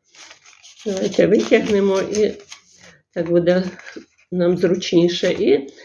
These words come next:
загинаємо інший трикутничок в серединку і сюди в ки-, кишеньку перегнули. Далі, е, по краям також робимо пе-, е, згини в, е,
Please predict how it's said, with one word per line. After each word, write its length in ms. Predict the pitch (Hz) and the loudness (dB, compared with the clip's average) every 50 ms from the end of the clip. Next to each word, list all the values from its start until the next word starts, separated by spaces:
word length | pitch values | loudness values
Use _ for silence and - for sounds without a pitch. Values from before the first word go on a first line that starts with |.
| - - | -16 -12
загинаємо 680 | - 185 170 185 185 202 180 180 196 214 226 226 220 185 | -6 -2 0 0 2 2 2 2 2 4 4 2 2 2
інший 580 | - 165 160 156 160 165 - - - - 175 151 | 2 2 2 2 2 0 -4 -10 -8 -8 -8 -8
трикутничок 960 | - - 180 147 - - - 160 151 - 175 160 156 - - - - - - - - - _ _ _ _ - - - - - - - - _ _ - - - - - - _ - - _ _ _ - - - - - - _ - | -6 -6 -6 -8 -8 -8 -8 -8 -8 -6 -8 -8 -8 -8 -10 -10 -12 -12 -14 -20 -20 -20 _ _ _ _ -20 -20 -18 -20 -20 -20 -20 -20 _ _ -16 -12 -12 -12 -12 -12 _ -20 -20 _ _ _ -18 -16 -16 -16 -16 -18 _ -14
в 60 | - | -4
серединку 800 | - - 190 156 170 170 160 156 151 147 151 170 - - 196 | 0 2 4 4 4 4 4 4 4 4 2 0 -2 -2 -2
і 260 | - - 359 403 320 - - - - | 0 4 4 4 4 2 -2 -10 -10
сюди 420 | - - 196 165 160 185 208 214 - - | -6 -4 -2 0 0 0 0 0 -2 -4
в 140 | 180 175 - | -8 -8 -6
ки-, 200 | - 165 180 - | -4 -4 -4 -4
кишеньку 540 | - 180 180 - - 180 185 202 - - 165 | -6 -6 -4 -2 0 0 0 0 -2 -4 -6
перегнули. 720 | 165 - 185 160 175 180 180 160 156 160 156 147 147 151 - - - - - - - - - - - - - - - - - - | -4 -2 0 2 2 2 2 2 2 2 0 0 -2 -2 -4 -8 -16 -20 -20 -20 -18 -18 -16 -16 -16 -16 -16 -16 -18 -14 -10 -4
Далі, 400 | 180 180 208 233 262 285 262 247 | 0 2 4 4 4 6 6 6
е, 180 | 247 233 - - - - - - - - - - - - _ _ _ - 127 113 113 120 120 78 85 73 90 139 131 113 180 156 165 180 185 - _ _ _ _ - 185 190 196 190 | 6 6 4 -2 -10 -20 -20 -20 -20 -20 -20 -20 -20 -20 _ _ _ -12 -8 -8 -6 -6 -6 -6 -6 -4 -2 0 2 2 2 2 0 -2 -6 -12 _ _ _ _ -6 -6 -4 -2 0
по 100 | 202 196 | 0 0
краям 440 | 196 254 190 196 208 233 262 359 | 2 2 4 4 6 6 4 2
також 440 | 277 247 202 202 202 - 220 220 - | 2 0 -2 -2 -2 -4 -4 -4 -4
робимо 720 | 214 185 196 190 185 190 190 185 185 185 185 170 - - - - 175 170 - | -4 -2 -2 -2 -2 -2 0 0 0 0 0 -2 -4 -8 -10 -10 -8 -2 0
пе-, 160 | 190 185 - 175 | 2 2 4 4
е, 180 | 180 170 175 | 4 4 4
згини 520 | 190 165 165 202 196 190 190 185 180 175 175 | 2 0 -2 0 0 2 2 4 4 4 4
в, 100 | 165 180 | 2 2
е, 280 | 180 175 - 165 175 | 2 2 2 2 0